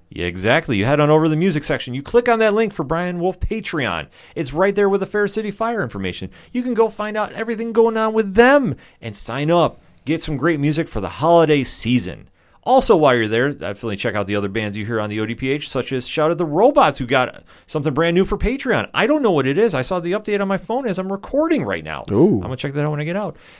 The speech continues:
Speaker 1: You can also check out other great bands such as Second Suitor, uh, Floodlands, Tom Jolu, Yard Party.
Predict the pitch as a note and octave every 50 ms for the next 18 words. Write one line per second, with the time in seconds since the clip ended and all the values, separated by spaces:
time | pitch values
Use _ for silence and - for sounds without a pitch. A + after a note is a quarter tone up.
0 | - - C#3+ D3 D#3 F#3 F3+ E3 E3 D#3+ - F3 D#3+ E3+ E3+ D3 D#3+ E3+ E3 D3
1 | F3 E3+ D3+ E3+ E3 E3+ D#3+ - - - - F3 - - - - G#3+ F#3 - -
2 | G3+ G3+ G3+ - - - - - - A#3+ C4 C#4 C#4 A#3 D#3 F#2+ D2 - - _
3 | _ _ - _ _ _ _ - - - A#2+ B2 B2 B2 A#2+ A#2 - - A3 A#3+
4 | B3 G#3+ F#3 D#3+ C#3 A#2 G2 F2+ E2 C#2+ - - - - _ _ _ _ _ _
5 | _ - - - G3 A3+ B3 B3 A#3 G3 E3 F#3+ A3 A#3+ B3 A#3 D#3+ G2+ E2 -
6 | F3 E3+ - - _ _ _ _ _ - D3+ G3+ A#3 B3 B3+ C4 G3+ - - D3
7 | G#2 E2+ D2+ G#1 - -